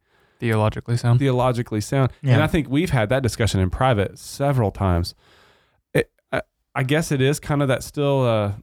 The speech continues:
Speaker 2: a balance where you have to decide what is right, what is, not right, but what is good, what is not, what is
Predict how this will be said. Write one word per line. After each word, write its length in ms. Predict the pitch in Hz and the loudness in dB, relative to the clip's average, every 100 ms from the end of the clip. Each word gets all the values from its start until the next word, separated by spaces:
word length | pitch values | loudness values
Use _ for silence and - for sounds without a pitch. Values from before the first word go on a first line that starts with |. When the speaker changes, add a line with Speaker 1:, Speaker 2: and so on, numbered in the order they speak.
| - _ _ _ _ _ _ | -16 _ _ _ _ _ _
Speaker 2:
a 60 | 120 | -4
balance 480 | 107 101 127 151 | 0 2 2 -2
where 80 | - | 0
you 80 | 110 | 2
have 140 | 113 | 2
to 80 | - | 0
decide 420 | 101 - 101 101 | -4 -2 0 0
what 260 | 101 104 98 | 0 -2 -2
is 480 | 110 104 98 95 - - | 0 2 2 0 -6 -6
right, 360 | 101 98 107 - | 0 2 0 -4
what 220 | - 110 | -2 -2
is, 260 | 98 104 98 123 | 2 2 2 0
not 160 | 135 | -2
right, 300 | 110 98 101 | 0 2 0
but 100 | 107 | -2
what 160 | 110 113 | -2 0
is 100 | 98 | 0
good, 300 | - 107 104 | 0 2 2
what 120 | 101 | 2
is 100 | 92 | 0
not, 380 | 98 104 107 - | 0 0 0 -2
what 200 | 107 107 110 | -2 -2 0
is 500 | 107 101 95 - | 2 2 2 -4